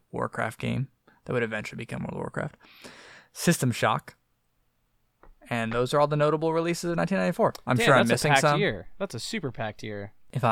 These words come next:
Speaker 1: I'm sure I'm missing some, or I'm glossing over some, feel free to just roast me on our email.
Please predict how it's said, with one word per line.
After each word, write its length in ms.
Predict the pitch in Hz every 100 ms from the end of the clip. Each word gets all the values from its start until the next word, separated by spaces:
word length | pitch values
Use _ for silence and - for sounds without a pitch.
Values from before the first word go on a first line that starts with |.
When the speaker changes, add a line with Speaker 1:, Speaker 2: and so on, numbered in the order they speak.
| 110
Speaker 1:
I'm 100 | 117
sure 200 | 110 151
I'm 140 | 139 131
missing 260 | 131 143
some, 340 | 127 147 135 135
or 120 | 131
I'm 100 | 117
glossing 380 | 117 123 120 127
over 200 | 123 117
some, 340 | - 123 117 -
feel 140 | 131
free 180 | 120 131
to 60 | 117
just 220 | 113 -
roast 400 | 110 117 113 -
me 100 | 117
on 140 | 110
our 100 | 110
email. 380 | 110 113 110